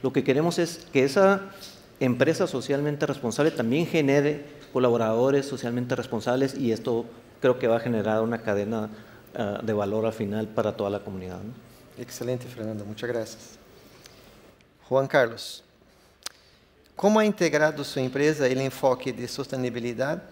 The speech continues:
Speaker 2: co-, como una estrategia integral de hacer negocios?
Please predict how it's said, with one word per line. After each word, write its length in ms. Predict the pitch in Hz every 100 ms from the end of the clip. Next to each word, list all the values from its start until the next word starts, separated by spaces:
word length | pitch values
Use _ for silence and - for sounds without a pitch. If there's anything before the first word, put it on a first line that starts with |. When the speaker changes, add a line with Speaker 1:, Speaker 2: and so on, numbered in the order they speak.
| - - - -
Speaker 2:
co-, 480 | - 143 151 156 - -
como 260 | 151 151
una 180 | 156 156
estrategia 520 | 151 151 143 151 147
integral 640 | 147 165 - 147 135 143 117
de 80 | 143
hacer 280 | 139 151 135
negocios? 640 | 131 123 113 - - -